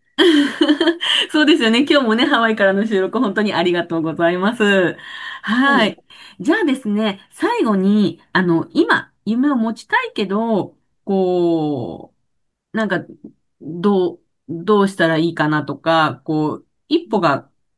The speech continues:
Speaker 1: 怖いとかですね、なんかそんな風に思ってる人もね、リスナーさんの中にもいるんじゃないかなと思うんですけれども、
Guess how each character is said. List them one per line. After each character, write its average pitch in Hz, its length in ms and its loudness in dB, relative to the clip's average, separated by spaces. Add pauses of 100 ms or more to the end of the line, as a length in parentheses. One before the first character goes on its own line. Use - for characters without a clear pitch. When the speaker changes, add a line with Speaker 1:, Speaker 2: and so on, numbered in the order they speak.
(160)
Speaker 1:
怖 214 300 2
い 165 100 -2
と 131 100 -8
か - 140 -10
で - 80 -8
す 143 140 -6
ね、 143 180 -2
な 151 140 -4
ん - 20 -10
か 156 100 -6
そ 233 120 -6
ん 247 40 -2
な 254 80 2
風 285 160 0
に 185 220 0 (180)
思 196 200 2
っ 208 60 -6
て 170 140 0
る 143 80 -2
人 - 200 -6
も 131 300 -6 (380)
ね、 202 180 2
リ 160 140 2
ス 165 80 -10
ナ 160 140 0
ー 160 40 -8
さ 165 80 -4
ん 156 40 -2
の 156 80 -2
中 160 200 -2
に 139 80 -4
も 135 60 -4
い 214 100 -2
る 208 120 2
ん - 20 0
じ 143 60 -2
ゃ 143 40 0
な 160 120 0
い 147 60 -4
か 147 100 -4
な 156 200 0
と 147 100 -6
思 143 180 -2
う 135 40 -4
ん 135 40 -4
で 151 80 -4
す 156 100 -10
け 147 100 -10
れ 143 80 -6
ど 151 120 -4
も、 180 340 0